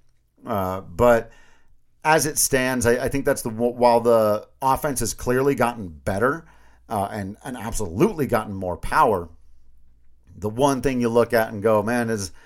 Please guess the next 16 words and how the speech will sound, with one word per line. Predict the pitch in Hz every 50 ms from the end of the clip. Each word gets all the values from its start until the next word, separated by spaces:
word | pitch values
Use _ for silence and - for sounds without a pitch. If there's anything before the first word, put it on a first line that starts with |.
| - - - _ _ _ _
there's | 120 107 104 95 -
not | 123 120 120 123 120
a | 120
lot | 117 117 113 113 110
of | 107
lefties | 101 101 107 104 101 - - - 95 92 80 - -
there." | 92 85 80 78 78
There's, | 80 85 85 80 80 78 -
there's, | - 101 92 82 -
and | 110 110 104 - 98 110 110 113 120 113 110
there's | 110 107 101 95
no, | 110 113 117 120 127 131 131 127 123 123
unless | 113 117 120 123 120
McMahon | - 131 120 - 117 110 113 117 120 123 127 127 127 127 - - - - - _ - - _ _ _ _ -
really | 131 120 127 135 143 147
bounces, | 139 135 131 135 127 - 139 135 135 123 123 - - -